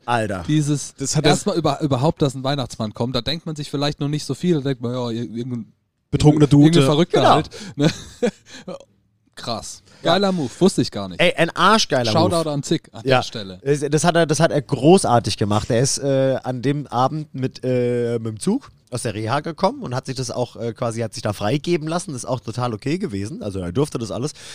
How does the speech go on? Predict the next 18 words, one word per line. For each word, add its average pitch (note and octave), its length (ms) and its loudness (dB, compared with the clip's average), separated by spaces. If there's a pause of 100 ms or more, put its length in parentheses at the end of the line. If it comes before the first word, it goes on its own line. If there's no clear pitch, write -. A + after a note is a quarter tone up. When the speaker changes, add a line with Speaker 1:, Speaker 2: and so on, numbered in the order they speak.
(220)
Speaker 1:
Äh, E3 300 4
und D#3 140 -2
hat E3+ 120 -2
dann E3 80 -2
bei E3 80 4
uns F3+ 240 0
zu F3+ 80 4
Hause F3 240 4
gepennt F#3 320 0
und E3+ 80 -6
ist E3 120 -4
am D#3+ 120 -2
nächsten E3 260 -2
Morgen F3+ 220 2
wieder F#3 100 0
nach F#3 120 -2
Freiburg F3 320 -4
gedüst. - 360 -8